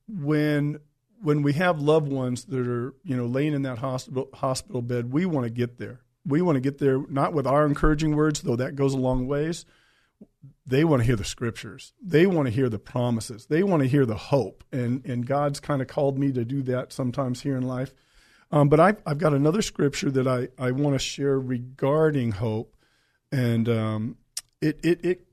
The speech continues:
it really does set the pace for even as we, we travel into love. But it says,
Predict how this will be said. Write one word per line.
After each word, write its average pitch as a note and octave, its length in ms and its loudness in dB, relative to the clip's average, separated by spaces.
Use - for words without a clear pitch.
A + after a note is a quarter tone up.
it F3+ 160 -6
really D#3+ 260 2
does C3+ 280 2
set C#3+ 200 -2
the C3+ 80 -8
pace B2+ 300 -2
for B2+ 280 -4
even C3 260 -4
as A#2+ 180 -6
we, A#2+ 160 -6
we B2+ 180 0
travel A#2 360 0
into A#2 160 0
love. A2 320 -2
But A#2 100 -2
it A#2+ 80 -6
says, B2 300 -2